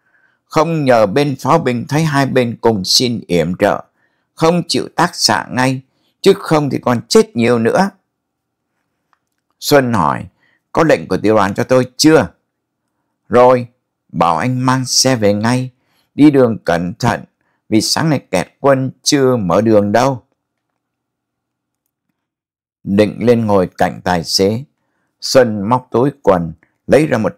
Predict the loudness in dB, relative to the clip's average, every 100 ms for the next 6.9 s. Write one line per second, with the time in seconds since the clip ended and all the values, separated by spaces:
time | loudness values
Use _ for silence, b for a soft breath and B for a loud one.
0 | -4 -2 -2 -2 -2 -2 0 -2 -4 _
1 | _ _ _ _ _ _ _ _ _ _
2 | _ _ _ _ _ 2 2 4 0 -2
3 | -2 -4 -6 -4 -4 -2 -2 -2 -2 -2
4 | -4 -10 _ _ _ _ 0 2 2 -2
5 | -2 -2 -2 -4 -6 -6 -2 -2 -2 -4
6 | 0 0 0 0 0 0 0 0 -4